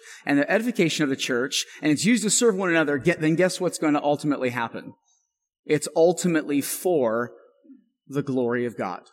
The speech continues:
right? And, and we have to be careful here because I don't know about you, but I, um, I'm guilty of being a glory thief, <laughs> right? Um, we have to be careful, even with the, the gifts that the Holy Spirit gives to us,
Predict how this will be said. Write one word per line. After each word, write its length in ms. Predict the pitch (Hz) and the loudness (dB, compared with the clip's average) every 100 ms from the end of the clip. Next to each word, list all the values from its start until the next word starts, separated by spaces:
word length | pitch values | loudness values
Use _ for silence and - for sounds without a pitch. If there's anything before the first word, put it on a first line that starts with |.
| _ _ _ _ _ _ _ - - | _ _ _ _ _ _ _ -20 -8
right? 300 | 117 147 - | -2 -2 -2
And, 200 | 135 131 | -4 -2
and 140 | 131 | 0
we 80 | 170 | 0
have 120 | 208 | 0
to 60 | 151 | -2
be 120 | 131 | -4
careful 400 | - 262 - 123 | -2 -2 -4 -4
here 100 | 123 | -4
because 540 | 123 - 143 117 - - - - - - - - - - - _ | -4 -2 0 0 -4 -10 -16 -16 -16 -16 -18 -18 -18 -20 -20 _
I 20 | 180 | 0
don't 80 | |
know 60 | 240 | 4
about 320 | 233 196 - | 4 2 2
you, 200 | 226 170 | 2 4
but 140 | 151 147 | 4 2
I, 60 | |
um, 560 | 147 156 143 135 120 123 - _ - | 2 2 4 4 2 -4 -12 _ -10
I'm 260 | 131 175 180 | -4 2 2
guilty 400 | 160 220 214 147 | 2 0 0 -2
of 140 | 127 | 2
being 180 | 160 160 | 2 4
a 80 | 127 | 2
glory 400 | 127 175 156 117 | 2 2 2 0
thief, 480 | - 98 - - - _ _ _ _ | -4 -6 -8 -12 -14 _ _ _ _
<laughs> 480 | _ _ _ _ - | _ _ _ _ -6
right? 320 | 139 175 202 185 - - - - _ _ _ - - | -2 0 0 -2 -2 -16 -20 -20 _ _ _ -18 -6
Um, 360 | 139 127 113 147 | 0 0 -2 -2
we 120 | 170 | 0
have 120 | 151 | 0
to 80 | 135 | 0
be 80 | 131 | -4
careful, 500 | 165 185 190 110 95 | 0 -2 -2 -8 -8
even 380 | 151 185 190 170 | 0 2 2 2
with 180 | 147 - | 0 0
the, 180 | 135 110 - - - | -2 -2 -8 -20 -12
the 120 | 127 135 | -6 -2
gifts 380 | 156 190 185 - | 2 2 2 -4
that 200 | 160 - | -6 -8
the 60 | |
Holy 220 | - 214 | -2 2
Spirit 560 | 196 - - 220 165 - | 2 2 0 -2 -2 -2
gives 280 | 226 262 - | 0 2 0
to 180 | - 156 | 0 2
us, 240 | 156 160 | 4 2